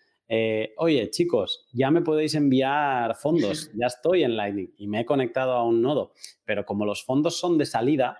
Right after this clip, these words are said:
Speaker 1: porque yo me he conectado a otros, a yo, en verdad solo puedo enviar, pero no puedo
Speaker 2: Sí.
Speaker 1: recibir porque no tengo nada de fondo en el otro lado, ¿vale?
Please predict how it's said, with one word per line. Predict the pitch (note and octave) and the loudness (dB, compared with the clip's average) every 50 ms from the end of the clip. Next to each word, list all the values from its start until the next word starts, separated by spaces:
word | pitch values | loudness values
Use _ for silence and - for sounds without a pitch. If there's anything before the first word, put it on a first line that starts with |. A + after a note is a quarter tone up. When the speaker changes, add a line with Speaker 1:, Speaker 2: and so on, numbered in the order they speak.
| - _ _ _ | -20 _ _ _
Speaker 1:
porque | - A2+ G#2 - A2+ G#2+ | -10 -10 -8 -6 -4 -2
yo | A#2 C3 | 0 0
me | C#3+ C#3 | 0 0
he | B2 | 0
conectado | - B2+ A#2+ G#2+ - - A2+ G#2+ G#2 | 0 -2 -2 -2 -2 -2 0 2 2
a | G#2 A#2 | 2 2
otros, | C#3+ D3+ - A2 A2+ A2 - | 0 -2 -2 -4 -6 -6 -4
a | G#2+ | -4
yo, | G#2+ G#2+ A2+ B2+ D3 - _ _ _ _ | -4 -2 -2 -2 -2 -6 _ _ _ _
en | - G#2+ A2 | -10 -8 -4
verdad | A2 A2+ A#2+ A#2+ A#2+ | -2 -2 -2 -2 -2
solo | - - D#3 C3+ - | -2 0 0 0 0
puedo | C3 C#3 C#3+ C3+ | 0 0 2 2
enviar, | B2 A2 G#2+ A2+ A#2+ A2+ - - _ _ - | 2 2 2 2 0 0 -2 -6 _ _ -8
pero | A#2+ A2+ | -2 0
no | A2+ B2+ | 0 0
puedo | B2+ C3 D#3 D#3+ | 2 2 0 0
Speaker 2:
Sí. | D#3 D#3 | 0 0
Speaker 1:
recibir | D3+ - - D3+ D#3+ D#3 - - _ _ _ | -2 -2 0 0 0 0 -2 -6 _ _ _
porque | - A2 - - A#2+ A2+ A2+ A#2 - _ _ _ - | -14 -14 -8 -6 -6 -4 -6 -6 -10 _ _ _ -2
no | C#3 C#3+ C#3+ | 0 0 2
tengo | - E3 E3+ E3+ D3+ D3+ C#3+ | 2 2 2 4 2 2 2
nada | C3 C3+ C#3+ D3 D#3 D#3+ D3 C#3 | 2 2 2 2 2 2 2 4
de | B2+ B2+ B2+ B2 | 2 2 0 -2
fondo | - - D3+ D3+ D3+ A#2+ A2 | -2 0 2 2 4 4 2
en | G#2+ | 0
el | G#2+ G#2+ G#2+ | 0 0 -2
otro | G#2 - G2+ G2+ | -4 -4 -4 -4
lado, | G2 F#2+ F2+ E2+ - - - | -4 -4 -4 -6 -8 -14 -12
¿vale? | G2 A#2+ E3 G3+ | -10 -10 -10 -10